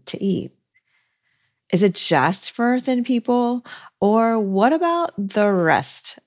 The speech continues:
of the world? This is a really important part of the intuitive eating process because I know a lot of people are promised,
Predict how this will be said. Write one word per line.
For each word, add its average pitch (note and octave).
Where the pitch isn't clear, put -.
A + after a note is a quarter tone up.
of E3
the E3
world? -
This G3
is A#3
a G3+
really F3+
important F3
part D#3+
of F3
the E3+
intuitive D#3+
eating D3+
process D#3
because D#3+
I F3
know F3+
a F3+
lot D3+
of E3+
people F#3+
are E3
promised, G3+